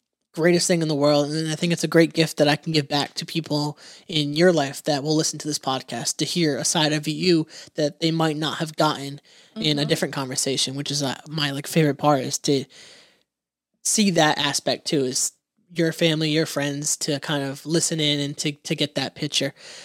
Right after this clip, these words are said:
Speaker 1: I wanna kinda, um, kinda start, we're getting towards the end of the podcast. I wanna r-, get into the social media stuff a little bit.
Speaker 2: Okay.
Speaker 1: Kind of what made you get into social media? What created that,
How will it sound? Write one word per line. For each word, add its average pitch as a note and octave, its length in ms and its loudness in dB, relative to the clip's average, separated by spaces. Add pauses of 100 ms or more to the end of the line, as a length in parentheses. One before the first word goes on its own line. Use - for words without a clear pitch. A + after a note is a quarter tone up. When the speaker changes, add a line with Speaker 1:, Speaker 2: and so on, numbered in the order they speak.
(140)
Speaker 1:
I D#3+ 140 2
wanna F3+ 240 6
kinda, F3 440 2
um, C#3+ 300 -4 (1000)
kinda F3+ 180 4
start, - 260 6
we're F3+ 80 0
getting G#3 140 4
towards G#3+ 220 4
the F#3 80 4
end F3+ 80 2
of F3 80 -2
the - 60 -6
podcast. E3 380 2
I F3 40 6
wanna E3+ 300 6
r-, - 220 -4
get E3+ 180 4
into D#3 460 0
the D#3 100 -8
social E3 280 4
media D3 200 -2
stuff - 260 -6
a - 20 -4
little C3 160 -6
bit. B2+ 320 -8
Speaker 2:
Okay. F#3 200 -8 (140)
Speaker 1:
Kind E3 220 6
of D#3 240 0 (300)
what G3+ 320 6
made G3 300 4
you F#3 100 4
get D#3+ 220 0
into E3+ 240 -2
social F3 320 2
media? E3 340 6
What D#3+ 260 4
created E3 380 2
that, D3 280 0